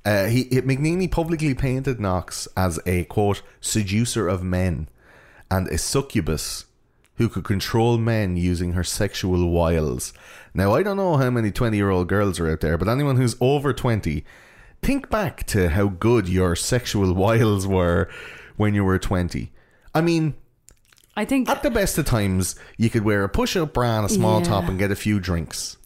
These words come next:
Speaker 1: you
Speaker 2: I think,
Speaker 1: know?
Speaker 2: I think look,
Speaker 1: If you're
Speaker 2: look at the
Speaker 1: really
Speaker 2: guy she
Speaker 1: good,
Speaker 2: was with.
Speaker 1: yeah.
Speaker 2: If she had that many sexual wiles, I'm sorry, Raphael, but, uh, I think she could have done better than that if, if her,
Speaker 1: Well
Speaker 2: if her wiles were that wily.
Speaker 1: Uh, I think Raphael was glad of it.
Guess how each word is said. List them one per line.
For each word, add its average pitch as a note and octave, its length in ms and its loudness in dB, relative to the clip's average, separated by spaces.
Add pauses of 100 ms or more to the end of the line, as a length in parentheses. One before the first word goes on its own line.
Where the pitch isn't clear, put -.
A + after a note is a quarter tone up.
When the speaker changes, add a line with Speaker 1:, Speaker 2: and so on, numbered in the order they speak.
Speaker 1:
you - 60 0
Speaker 2:
I - 40 2
think, - 240 2
Speaker 1:
know? - 60 -4
Speaker 2:
I A3+ 60 0
think A#3+ 160 0
look, C#4 140 2
Speaker 1:
If - 100 -2
you're C3+ 100 2
Speaker 2:
look - 140 2
at - 40 4
the - 60 2
Speaker 1:
really D#4 140 2
Speaker 2:
guy - 220 2
she G#2+ 60 2 (140)
Speaker 1:
good, - 40 2
Speaker 2:
was E3+ 260 0
with. C3+ 340 -4
Speaker 1:
yeah. D#2 240 -4 (400)
Speaker 2:
If A3 180 0
she G#3 180 2
had G#3 180 0
that D4 220 2
many B3+ 240 2
sexual E3 540 -2
wiles, E3 600 0
I'm G3+ 140 -2
sorry, F#3+ 300 0
Raphael, D#3 680 -4
but, E3 180 0
uh, D#3+ 240 0 (100)
I - 80 -14 (120)
think D#4+ 320 -2
she - 180 -6
could A#3 240 -6
have F3+ 80 -6
done F3+ 160 -2
better C#4+ 280 -2
than A3 180 -4
that D3+ 320 -2
if, - 260 -8
if C3 140 2
her, F#3+ 300 2
Speaker 1:
Well G3 120 0
Speaker 2:
if F3+ 160 -4
her F3+ 160 -2
wiles C#4+ 460 -2
were G#3+ 120 0
that F#3 240 -2
wily. G3+ 640 0 (160)
Speaker 1:
Uh, G2+ 220 2
I G#2 80 0
think - 220 0
Raphael A2 640 2 (800)
was G2 200 0
glad F#2 380 0
of D#2+ 100 -4
it. D#2 120 0